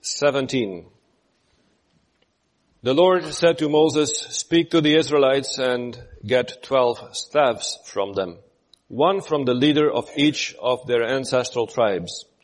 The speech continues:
Write the name of each man on his staff. On the staff of Levi, write Aaron's name, for there must be one staff for the head of each ancestral tribe. Place them in the tent of meeting, in front of the testimony,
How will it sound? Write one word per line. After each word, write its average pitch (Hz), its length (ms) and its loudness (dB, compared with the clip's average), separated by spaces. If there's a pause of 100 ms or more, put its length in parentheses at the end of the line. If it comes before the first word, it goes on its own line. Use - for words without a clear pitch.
(680)
Write 143 240 2
the 143 80 -2
name 180 320 4
of 147 160 -2
each 156 240 -2
man 139 260 0
on 143 120 -2
his 135 160 -8
staff. 113 460 -2 (1200)
On 113 100 -6
the 120 80 -2
staff 127 320 0
of 107 140 -10
Levi, 151 460 0 (420)
write 127 280 0
Aaron's 113 420 -2
name, 98 280 -4 (340)
for 123 220 -2
there 127 140 0
must 123 240 -4
be 120 120 -4
one 123 220 -2
staff 113 380 -2
for 120 100 -6
the 110 120 -4
head 110 180 -8
of 107 120 -8
each 113 260 -10
ancestral 107 580 -8
tribe. 90 440 -4 (1000)
Place 151 280 0
them 151 420 -2
in 120 140 -8
the 113 80 -2
tent 135 280 -2
of 120 140 -8
meeting, 165 440 -2 (600)
in 120 220 -2
front 143 340 -2
of 113 200 -6
the - 80 -10
testimony, 151 720 -2